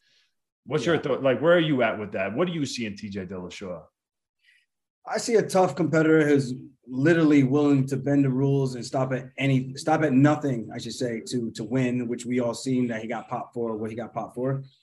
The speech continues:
Speaker 2: um, which is E P O, which is why he doesn't get tired.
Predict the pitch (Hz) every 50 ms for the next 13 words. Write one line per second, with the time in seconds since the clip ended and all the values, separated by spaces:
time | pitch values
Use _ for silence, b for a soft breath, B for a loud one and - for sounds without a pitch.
0 | b b b - 117 113 107 107 104 123 127 - 113 - 143 170 156 143 160 156
1 | 151 147 160 175 175 170 170 175 185 180 180 180 170 170 160 165 143 147 143 143
2 | 147 143 131 120 123 135 143 143